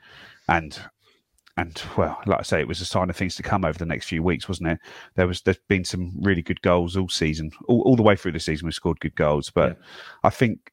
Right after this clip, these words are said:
Speaker 1: just we, we've obviously scored some good individual goals, but they've been mostly team goals. We've been,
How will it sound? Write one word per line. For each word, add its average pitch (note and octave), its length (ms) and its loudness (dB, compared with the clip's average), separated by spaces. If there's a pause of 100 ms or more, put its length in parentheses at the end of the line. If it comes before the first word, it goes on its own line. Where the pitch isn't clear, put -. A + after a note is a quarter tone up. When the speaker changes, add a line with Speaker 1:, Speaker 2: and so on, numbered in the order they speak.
(160)
Speaker 1:
just - 360 -2 (440)
we, C3 100 6 (200)
we've C#3 280 4
obviously - 280 0
scored - 240 -2
some A2 200 2
good G2 140 -2
individual E2+ 380 0
goals, E2 220 2
but D#2+ 120 0
they've F2 100 2
been F#2+ 180 2
mostly F#2+ 340 2
team D#2+ 280 -2
goals. C2+ 360 -2
We've F2 160 0
been, D#2 260 2